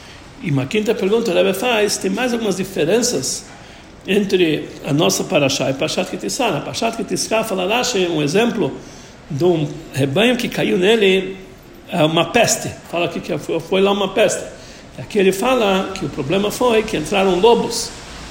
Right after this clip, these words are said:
dentro do rebanho. A segunda dife-, a segunda diferença é que na porção de Kitissá, ele frisa um exemplo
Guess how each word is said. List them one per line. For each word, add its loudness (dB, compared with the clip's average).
dentro 2
do 0
rebanho. -2
A -6
segunda 0
dife-, 2
a -2
segunda 2
diferença 2
é 0
que -2
na -2
porção 0
de 2
Kitissá, -2
ele -4
frisa 0
um 0
exemplo 2